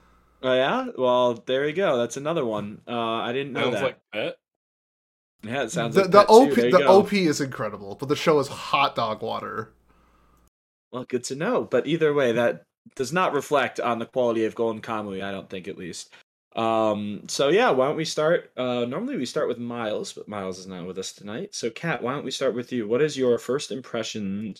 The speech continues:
Speaker 1: and your, uh, would you re-, recommend this show to someone?
Speaker 2: Uh, <laughs> my first impressions have gotta be that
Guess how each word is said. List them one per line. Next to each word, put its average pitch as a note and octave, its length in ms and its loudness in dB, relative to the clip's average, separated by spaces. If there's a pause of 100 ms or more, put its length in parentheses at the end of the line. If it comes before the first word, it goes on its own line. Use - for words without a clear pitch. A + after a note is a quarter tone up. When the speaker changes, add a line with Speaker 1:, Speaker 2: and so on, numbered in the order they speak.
(120)
Speaker 1:
and G2+ 240 -4
your, F#2+ 480 -2 (420)
uh, F#2 380 0 (280)
would A2+ 260 2
you B2 100 2
re-, A#2 240 2
recommend G#2+ 420 -2
this G2+ 80 0
show D2 300 -2
to - 140 -14
someone? - 340 -10 (840)
Speaker 2:
Uh, A#2 180 2 (1040)
<laughs> - 0 -
my A#2+ 260 2
first C#3 300 0
impressions C3 520 0
have G2+ 160 -14 (120)
gotta G2+ 500 2
be G#2 500 0 (440)
that G#2+ 640 2